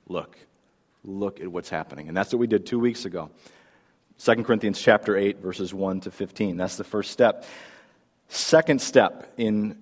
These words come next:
grace-fueled giving is to come to view fi-, financial stewardship as not so much of a duty, but as a delight. That's the way that we glorify God. We give out of delight, not out of compulsion.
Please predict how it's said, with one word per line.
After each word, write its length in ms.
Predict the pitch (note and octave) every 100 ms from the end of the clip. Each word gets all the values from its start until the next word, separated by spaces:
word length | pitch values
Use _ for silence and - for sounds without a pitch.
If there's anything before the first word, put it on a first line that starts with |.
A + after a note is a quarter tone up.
| -
grace-fueled 920 | A2+ B2 B2+ - - - B2+ B2+ A#2
giving 380 | A2 B2 C3+ C#3+
is 260 | C3+ G#2+ -
to 100 | A2+
come 260 | - D3 E3
to 120 | D3+
view 260 | A2+ C3+ C#3+
fi-, 280 | - C3+
financial 440 | - C3 C3 C3 A#2
stewardship 580 | - C3+ B2+ - A#2+ - - -
as 280 | B2 A#2+ B2
not 200 | C3+ D3+
so 120 | E3
much 220 | D3+ C3+
of 100 | B2
a 60 | A#2
duty, 720 | G#2 - - E3 F3+ C3+ A2+
but 180 | G2 A2+
as 220 | A#2 A2+
a 60 | A2
delight. 640 | G2+ A#2 A#2+ F#2 - - _ _ _ _ _ -
That's 180 | A#2 -
the 100 | C#3+
way 140 | D3
that 140 | C3+
we 120 | B2 A#2+
glorify 460 | A#2+ A#2+ - A2
God. 300 | G#2 G#2 F2
We 120 | F2+
give 380 | G2 B2 A#2+ A2+ -
out 180 | A2
of 120 | G#2 F#2
delight, 640 | G#2+ A2+ C3+ A#2+ - - - _
not 220 | G#2 A2 G#2+
out 160 | A2
of 160 | G#2 -
compulsion. 800 | A#2 A2 - C3 C3+ - E2+